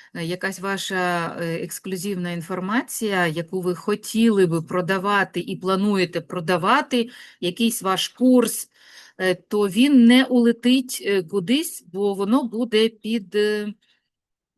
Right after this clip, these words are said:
е, під поштою. І якщо людина захоче, е, дати доступ до перегляду іншій людині, то їй потрібно буде дати паролі,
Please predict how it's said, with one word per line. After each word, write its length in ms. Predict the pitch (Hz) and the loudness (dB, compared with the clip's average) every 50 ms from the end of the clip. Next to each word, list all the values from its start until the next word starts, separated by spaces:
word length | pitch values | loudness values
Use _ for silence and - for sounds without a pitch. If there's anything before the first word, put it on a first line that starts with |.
| 185 | -14
е, 480 | 180 180 180 180 180 175 175 170 170 170 156 _ _ _ _ _ _ _ _ _ _ _ _ _ _ _ _ _ _ _ _ _ _ _ _ _ _ _ _ | -12 -10 -8 -8 -8 -8 -8 -8 -10 -12 -14 _ _ _ _ _ _ _ _ _ _ _ _ _ _ _ _ _ _ _ _ _ _ _ _ _ _ _ _
під 260 | - 240 233 - - _ _ _ _ _ _ _ _ _ _ _ _ _ | -6 -6 -6 -6 -8 _ _ _ _ _ _ _ _ _ _ _ _ _
поштою. 800 | - 226 202 190 180 170 - - - 208 220 233 254 277 339 349 _ _ _ _ _ _ _ - | -2 0 0 0 0 -2 -6 -6 -4 -2 0 0 0 0 -2 -6 _ _ _ _ _ _ _ -10
І 100 | 208 190 | -6 -2
якщо 420 | 185 233 226 - - - 294 320 | -2 -2 -2 -2 -4 -4 -2 0
людина 680 | 285 285 285 208 170 233 247 240 233 208 196 185 185 165 | 0 -2 -2 -2 0 2 2 2 2 0 -2 -4 -6 -6
захоче, 920 | 160 208 196 - - 262 269 269 262 262 - - 220 208 196 180 170 160 _ _ _ _ _ _ _ _ _ - | -6 -8 -8 -4 -2 2 2 2 2 2 -2 -2 -2 -2 -2 -2 -4 -8 _ _ _ _ _ _ _ _ _ -8
е, 240 | 180 180 180 180 170 | -6 -4 -2 -4 -2
дати 460 | 160 208 233 240 240 233 - 220 190 | -2 0 0 0 0 0 -4 -6 -6
доступ 680 | 165 170 208 233 226 214 170 - - - 180 160 160 | -6 -4 -2 -2 -2 -2 -4 -6 -10 -10 -10 -10 -6
до 180 | 156 214 226 226 | -4 -4 -4 -2
перегляду 1000 | - 240 233 233 240 240 233 214 185 185 185 175 170 147 147 165 156 147 147 - - | -2 -2 -2 0 0 0 0 -2 -4 -6 -6 -6 -6 -6 -8 -8 -8 -8 -8 -8 -4
іншій 440 | 202 240 277 339 - - 311 302 277 | -4 -2 -2 -2 -4 -4 -2 0 0
людині, 640 | 269 277 220 165 208 208 196 175 160 147 139 - _ | 0 0 0 0 0 0 0 0 -4 -4 -6 -10 _
то 100 | - 190 | -8 -4
їй 140 | 196 233 254 | -2 -2 0
потрібно 480 | 240 247 233 226 269 269 226 220 220 185 | 0 -2 -4 -2 -2 0 0 0 0 -2
буде 240 | 185 220 - 202 | -4 -4 -4 -4
дати 420 | 180 160 208 226 214 - - 185 165 | -4 -2 0 -2 -2 -2 -4 -8 -6
паролі, 640 | 160 202 202 214 220 240 240 220 196 185 175 165 | -4 -4 -2 0 2 2 2 2 2 0 0 -2